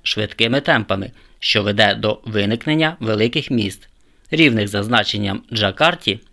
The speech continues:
та Сурабаї. Ліси багаті на цінні породи дерев. Серед корисних копалин слід назвати нафту, олово, нікель і мідь. Промислові підприємства виробляють на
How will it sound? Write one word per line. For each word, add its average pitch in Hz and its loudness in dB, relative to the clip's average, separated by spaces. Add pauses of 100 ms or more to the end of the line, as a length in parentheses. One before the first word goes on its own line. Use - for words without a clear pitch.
(100)
та 104 0
Сурабаї. 104 2 (640)
Ліси 151 2 (100)
багаті 107 0
на 104 0
цінні 117 2
породи 117 0
дерев. 135 2 (1000)
Серед - 2
корисних 120 0
копалин 165 2
слід 117 -2
назвати 101 -2 (160)
нафту, 117 -2 (380)
олово, 113 2 (320)
нікель 113 2
і 160 0
мідь. 135 0 (1000)
Промислові 110 0
підприємства 110 0
виробляють 175 2
на 175 -4